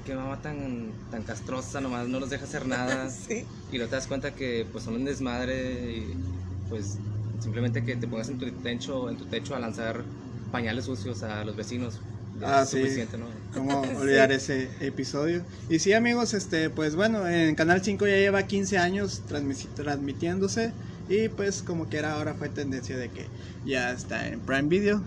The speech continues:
Speaker 3: así que pues ahí si lo quieren ver, ahí está. Y ahora pasando ahora sí a noticias terroríficas porque pues ya huele a octubre, de hecho hoy, no sé cuándo escuchen este podcast, pero hoy fue un día lluvioso,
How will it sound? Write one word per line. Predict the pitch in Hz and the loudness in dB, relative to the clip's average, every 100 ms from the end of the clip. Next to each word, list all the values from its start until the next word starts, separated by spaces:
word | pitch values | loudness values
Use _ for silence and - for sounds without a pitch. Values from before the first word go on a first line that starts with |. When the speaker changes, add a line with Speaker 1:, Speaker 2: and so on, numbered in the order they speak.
| 147 | -4
Speaker 3:
así | 131 135 | -4 -2
que | 139 139 | -2 -4
pues | 120 - - - | -6 -10 -10 -6
ahí | 131 | -4
si | 123 131 | -2 -4
lo | 120 | -4
quieren | 131 131 | -2 -2
ver, | 131 151 - 139 | -2 -2 -4 -2
ahí | 127 | -2
está. | - 117 - - - - - 180 | -2 -4 -6 -8 -10 -10 0 8
Y | 214 240 240 - | 8 8 4 6
ahora | 170 185 | 8 8
pasando | 190 156 170 185 | 6 4 6 8
ahora | 180 175 | 8 8
sí | 190 | 6
a | 190 | 6
noticias | 180 151 165 190 185 - - | 4 4 4 6 4 0 2
terroríficas | 147 139 147 175 220 240 233 | 4 6 6 4 4 2 2
porque | 117 135 135 | 0 -2 -2
pues | 131 123 - - 151 | -2 -2 -4 -4 2
ya | 143 | 4
huele | 147 156 160 | 4 2 2
a | |
octubre, | - 180 208 | 2 4 6
de | 185 | 6
hecho | 185 214 196 | 4 4 6
hoy, | 190 196 202 208 202 - 160 | 6 8 8 8 4 -6 -2
no | 170 180 | 0 2
sé | 202 | 2
cuándo | 202 202 | 4 2
escuchen | 202 202 196 196 | 4 4 4 2
este | 196 202 | 0 0
podcast, | 226 233 254 240 | 0 0 -2 -2
pero | 208 165 | 2 4
hoy | 165 185 190 | 6 6 4
fue | - 175 | 0 2
un | |
día | 185 185 | 4 4
lluvioso, | 175 170 196 208 254 | 6 6 4 2 -2